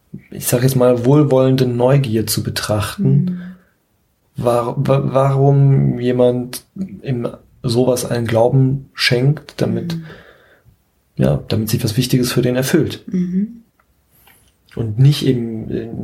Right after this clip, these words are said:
Speaker 1: zu, ja, komplett zu verurteilen als Spinner oder
Speaker 2: Mhm.
Speaker 1: was auch immer.
Speaker 2: Sondern
Speaker 1: Ja.
Speaker 2: wirklich mit der Interesse zu begegnen.
Speaker 1: Ja.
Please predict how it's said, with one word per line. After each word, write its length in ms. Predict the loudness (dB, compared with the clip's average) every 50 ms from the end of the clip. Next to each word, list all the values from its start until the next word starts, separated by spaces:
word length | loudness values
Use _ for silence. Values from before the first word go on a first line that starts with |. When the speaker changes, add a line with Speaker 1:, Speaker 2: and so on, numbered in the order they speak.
| -10
Speaker 1:
zu, 760 | -8 -8 -6 -6 -6 -4 -4 -4 -2 0 0 0 0 0 -2 -4 -10 -16 _ _
ja, 220 | -8 -6 -6 -6
komplett 420 | -6 -6 -6 -6 -4 -4 -4 -2 -2
zu 80 | -2
verurteilen 680 | -2 -2 -2 0 0 0 0 2 2 2 2 2 2 0
als 160 | 0 -2 -2
Spinner 500 | -2 -2 -2 -2 0 2 4 4 4 4
oder 340 | 2 2 2 2 2 2 2
Speaker 2:
Mhm. 60 | 2
Speaker 1:
was 140 | 0 -2 -2
auch 100 | -2 0
immer. 300 | 2 2 2 2 0 -6 -12 -20 -20 -20 -20 -20 -20 -20 _ _ _ _ _ _ _ _ _ _ _ _ _ _ _ _ _ _ _ _ _ _ _
Speaker 2:
Sondern 280 | -6 -2 0 2 2 2
Speaker 1:
Ja. 40 | 2
Speaker 2:
wirklich 300 | 2 2 2 0 0 2
mit 160 | 0 0 0
der 80 | 0 0
Interesse 520 | 2 0 0 0 0 -2 -2 -4 -6 -6
zu 160 | -6 -8 -6
begegnen. 600 | -6 -6 -4 -4 -4 -6 -6 -8 -10 -12 -12 -14 -18 _ _ _ -8
Speaker 1:
Ja. 240 | -6 -4 -4 -6 -8